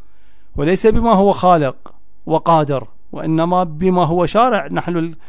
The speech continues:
مع الشارع، مع المولى، الشارع في عالم التشريع. إذن نقول فإن القطع الطريقي أي ليس له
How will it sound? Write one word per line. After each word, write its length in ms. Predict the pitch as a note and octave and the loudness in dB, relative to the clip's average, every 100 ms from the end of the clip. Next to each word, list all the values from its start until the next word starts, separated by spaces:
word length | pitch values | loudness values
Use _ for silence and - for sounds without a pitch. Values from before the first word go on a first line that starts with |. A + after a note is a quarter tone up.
| - - - - - - | -14 -14 -14 -14 -12 -4
مع 340 | E3 F3+ E3+ | 2 4 4
الشارع، 560 | F#3 E3 - F3+ F#3 F#3 | 4 2 4 4 4 2
مع 220 | F3+ E3+ | 2 2
المولى، 680 | F#3 F3+ F3+ F#3 A3+ C4 - G3+ | 2 2 2 2 2 0 -2 -2
الشارع 720 | F#3 - - G3+ F#3+ A3+ - | -2 -2 0 2 4 2 -2
في 260 | - - F#3 | 4 4 4
عالم 360 | E3 F#3 F3+ | 2 4 4
التشريع. 640 | F#3 - E3 - A3+ A#3 C#3 - - - - - - - - - - - - - | 0 0 -2 0 0 -2 -4 -10 -14 -14 -14 -14 -14 -14 -14 -14 -14 -14 -8 0
إذن 200 | E3 F3+ | 2 2
نقول 300 | F3 F#3 F3 | 2 2 8
فإن 340 | - F#3 F#3 | 8 6 0
القطع 380 | F3+ F#3 F#3 E3+ | 0 -2 -2 -4
الطريقي 540 | E3+ F3+ F3+ F3 F3+ - - | -4 -2 -2 -4 -8 -10 -6
أي 300 | F3 F3 - - - | -2 -4 -6 -14 -4
ليس 320 | F3 F3+ - | 0 0 0
له 340 | F3+ E3+ F#3 | 6 8 8